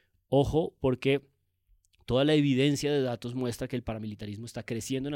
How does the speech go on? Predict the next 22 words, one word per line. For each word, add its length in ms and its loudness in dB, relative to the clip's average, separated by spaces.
Antoqui-, 360 -10
en 100 -6
Antioquia 320 -8
en 40 -4
los 80 -8
últimos 280 -10
tres 220 -12
años 160 -12
de 60 -12
una 100 -12
manera 200 -12
muy 360 -2
desmesurada, 760 -4
y 120 -4
traerla 380 -2
a 40 2
ella 260 2
a 60 -2
Medellín 460 -2
es 180 -8
un 100 -8
peligro". 500 -6